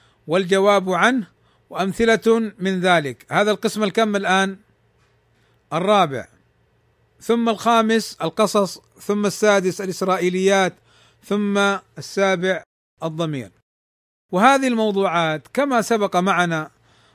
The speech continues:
بعضها يتعلق بعلوم القرآن وبعضها يتعلق بأصول التفسير، وقد مر معنا ما يتعلق بهذه القضية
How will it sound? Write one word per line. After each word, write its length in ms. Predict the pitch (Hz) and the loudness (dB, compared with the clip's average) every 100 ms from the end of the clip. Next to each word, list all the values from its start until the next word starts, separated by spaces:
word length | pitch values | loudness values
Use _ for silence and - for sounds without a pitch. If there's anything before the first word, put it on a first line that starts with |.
| - | -10
بعضها 800 | 160 262 247 226 190 196 185 - | 2 4 6 4 2 4 2 0
يتعلق 1000 | 196 240 214 185 226 202 185 - 175 175 _ _ _ _ _ _ _ _ _ | 2 4 4 4 4 4 0 2 -2 -2 _ _ _ _ _ _ _ _ _
بعلوم 1400 | 147 190 233 233 214 190 _ _ _ _ - 151 214 240 220 | -6 -2 0 0 -2 -10 _ _ _ _ -6 0 2 2 0
القرآن 600 | 208 196 165 185 135 113 _ _ | -2 -4 0 0 0 -8 _ _
وبعضها 680 | 135 143 208 185 190 175 170 | -8 2 2 2 0 2 2
يتعلق 920 | 180 175 180 185 202 190 190 190 190 - | 0 0 0 2 0 -2 -2 -4 -4 -6
بأصول 460 | 165 165 147 190 185 | -6 -6 -2 0 0
التفسير، 600 | - 165 - 220 247 - _ _ _ _ _ - | -2 -6 -2 0 0 -4 _ _ _ _ _ -4
وقد 300 | 190 226 196 | -2 0 0
مر 300 | 254 247 214 | 0 2 2
معنا 600 | 220 190 190 190 185 185 _ _ _ _ _ 175 | 2 2 2 2 0 -2 _ _ _ _ _ -4
ما 320 | 214 262 240 | 0 2 2
يتعلق 960 | - 196 190 202 185 180 180 180 180 - _ _ _ _ _ 160 | 2 2 2 0 -2 -2 -2 -2 -4 -8 _ _ _ _ _ -6
بهذه 380 | 170 202 190 175 | 0 0 2 0
القضية 680 | 170 170 175 220 220 233 | -2 -4 0 0 6 4